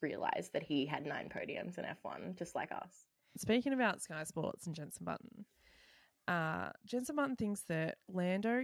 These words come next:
Speaker 2: George and Hamilton are the best British trio to ever be on the track at the same time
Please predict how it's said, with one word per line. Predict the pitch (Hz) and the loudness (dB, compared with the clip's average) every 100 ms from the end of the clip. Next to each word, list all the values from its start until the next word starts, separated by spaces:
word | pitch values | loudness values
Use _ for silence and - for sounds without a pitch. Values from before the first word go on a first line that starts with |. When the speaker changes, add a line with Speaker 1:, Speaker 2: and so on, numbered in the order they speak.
| 240 | 2
Speaker 2:
George | 202 165 165 | 2 4 4
and | - 165 | 2 -4
Hamilton | - 170 185 170 - | -2 -4 -2 -4 0
are | |
the | 160 | 0
best | 160 170 165 - - | 2 0 0 -2 -2
British | 170 175 - | 0 0 -4
trio | - 165 160 165 | -4 0 0 0
to | - 196 - | -2 -10 -2
ever | 165 156 | 0 2
be | 156 160 | 2 0
on | 151 151 - | 0 -4 -4
the | 180 | -4
track | - - - | -4 -10 -10
at | - | -10
the | - | -8
same | - 73 | -6 -6
time | - - - | -6 -6 -6